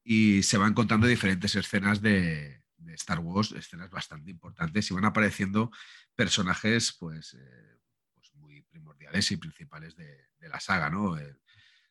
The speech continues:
dado como el Emperador Palpatine, como Darth Vader, como Darth Maul, Qui-Gon, Obi-Wan, Luke. Eh, y bueno, pues yo creo que todo el elenco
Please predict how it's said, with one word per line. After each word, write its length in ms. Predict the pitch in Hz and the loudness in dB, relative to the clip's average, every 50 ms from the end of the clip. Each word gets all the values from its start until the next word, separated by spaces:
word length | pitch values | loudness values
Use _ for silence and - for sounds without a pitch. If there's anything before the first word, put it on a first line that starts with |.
| _ _ _ | _ _ _
dado 260 | 80 73 76 76 73 | -20 -20 -20 -20 -20
como 460 | _ _ 76 73 78 78 78 76 76 78 | _ _ -20 -20 -20 -20 -20 -20 -20 -20
el 100 | 78 80 | -20 -20
Emperador 420 | 78 73 _ 92 82 80 85 80 | -20 -20 _ -18 -16 -16 -16 -16
Palpatine, 680 | _ - 82 80 - 85 85 80 90 87 90 87 87 87 | _ -6 -6 -6 -4 -6 -6 -6 -6 -12 -12 -12 -14 -16
como 240 | - 82 80 82 | -18 -20 -20 -20
Darth 200 | 80 82 80 80 | -20 -20 -20 -20
Vader, 540 | 80 85 87 85 85 87 90 90 90 87 87 | -20 -20 -20 -18 -12 -10 -10 -10 -10 -16 -20
como 240 | _ - 87 87 87 | _ -20 -20 -20 -16
Darth 200 | 85 87 87 85 | -10 -8 -8 -8
Maul, 840 | 87 87 85 87 92 92 92 92 92 90 90 90 90 87 87 87 - | -6 -4 -2 0 2 2 2 0 -2 -2 -4 -4 -6 -8 -10 -12 -8
Qui-Gon, 460 | - 98 90 90 85 82 90 87 87 | -4 -2 -2 -2 -4 -6 -8 -10 -12
Obi-Wan, 560 | 87 85 87 85 82 90 90 90 90 92 92 | -12 -14 -18 -18 -14 -6 -4 -4 -2 -2 -4
Luke. 420 | 90 92 92 90 90 90 90 _ - _ _ _ _ _ _ _ _ _ _ _ _ _ _ | -6 -6 -8 -10 -12 -16 -18 _ -20 _ _ _ _ _ _ _ _ _ _ _ _ _ _
Eh, 880 | 110 104 101 98 92 87 85 85 85 82 85 82 82 80 78 78 73 60 55 | -2 0 2 2 2 0 -4 -6 -8 -10 -12 -12 -14 -16 -20 -20 -20 -20 _
y 100 | 69 71 | _ _
bueno, 260 | _ - 78 80 85 | _ -20 -20 -20 -20
pues 260 | 82 80 - - - _ _ _ _ _ _ _ | _ _ -20 -20 -20 _ _ _ _ _ _ _
yo 80 | 85 | -20
creo 160 | 73 78 78 | _ -20 -20
que 80 | 78 82 | -20 -20
todo 180 | _ 90 85 85 | _ -20 -20 -20
el 60 | 85 | -18
elenco 480 | 85 82 87 82 80 - 92 90 90 | -16 -14 -14 -14 -14 -14 -20 -20 -20